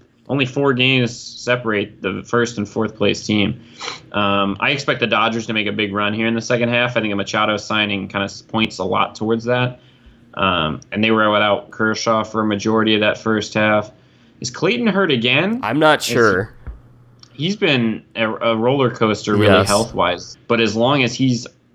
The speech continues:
Speaker 1: on the hill and, and, and they stay healthy, I think this team is the clear best in this division. I would expect them to make a run here in the second half, Jack, and run away with this division a little bit.
Speaker 2: Yeah, I, th-, I think we'll see that. I think Arizona, though, could also do the same thing.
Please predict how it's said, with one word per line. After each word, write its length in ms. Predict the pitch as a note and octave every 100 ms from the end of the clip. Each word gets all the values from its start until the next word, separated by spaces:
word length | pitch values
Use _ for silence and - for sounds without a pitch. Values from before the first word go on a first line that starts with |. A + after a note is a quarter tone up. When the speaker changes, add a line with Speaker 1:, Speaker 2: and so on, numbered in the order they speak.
| _ -
Speaker 1:
on 300 | A#2+ A#2+ A#2+
the 100 | A2+
hill 500 | G#2 A2 A2 G#2+ G#2+
and, 100 | - G#2 G#2 D#2+
and, 380 | G2+ G#2+ - - -
and 160 | G#2+
they 100 | A2
stay 300 | A2 - A#2
healthy, 420 | G2 G#2+ G#2+ - G#2
I 80 |
think 220 | G2+ G#2+ G2
this 160 | G2+
team 220 | - G#2+
is 80 | G2+
the 100 | F#2
clear 300 | - G#2+ G#2
best 340 | G2 G2+ G2+ G2
in 60 |
this 140 | G2 F#2+
division. 520 | F#2+ G2 G2 G2+ F#2+ - - - -
I 80 |
would 120 | A#2+ A#2+
expect 340 | A#2 B2 A#2
them 140 | A2 G#2
to 60 |
make 180 | G#2 G2
a 60 | G2+
run 260 | G2 G2
here 200 | G2+ F#2+
in 80 | G2
the 60 | G2
second 300 | - G2 F#2+
half, 240 | F#2+ G2
Jack, 340 | - G2+ G2+ -
and 140 | G2
run 140 | G#2
away 200 | G2 G2 G2
with 80 |
this 140 | G2 G2+
division 320 | F#2+ G2 G2+
a 40 |
little 200 | F#2+ G2
bit. 260 | F#2+ G2 -
Speaker 2:
Yeah, 240 | - D3 C#3+
I, 60 | D3
th-, 160 | -
I 100 | D3
think 280 | D#3 C#4 D4+
we'll 120 | G#3+
see 220 | C#3 C3 B2
that. 240 | B2+ A2+
I 80 | C#3
think 260 | G#3+ -
Arizona, 600 | D3+ C#3 B2+ A#2 A2+ A2+ A2
though, 340 | G#2 G#2 G2
could 240 | - A#2+
also 380 | G2+ G#2 G2+ G#2+
do 140 | G2 G2+
the 100 | G2
same 280 | - G#2 F#2+
thing. 360 | A#2+ C3 G2+